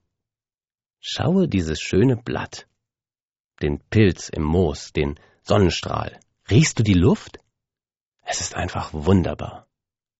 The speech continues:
Und er wird antworten: „Ja, ja, sehr schön.“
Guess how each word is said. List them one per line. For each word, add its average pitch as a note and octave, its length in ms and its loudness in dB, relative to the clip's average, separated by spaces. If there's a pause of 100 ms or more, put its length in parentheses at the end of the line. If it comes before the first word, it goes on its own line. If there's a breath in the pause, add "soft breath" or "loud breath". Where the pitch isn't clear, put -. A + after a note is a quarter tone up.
(480)
Und F2+ 140 -2
er E2 120 2
wird D#2 140 -2
antworten: A#2 520 0 (840)
„Ja, - 80 0
ja, F2+ 280 4
sehr G2+ 140 0
schön.“ A2+ 400 -4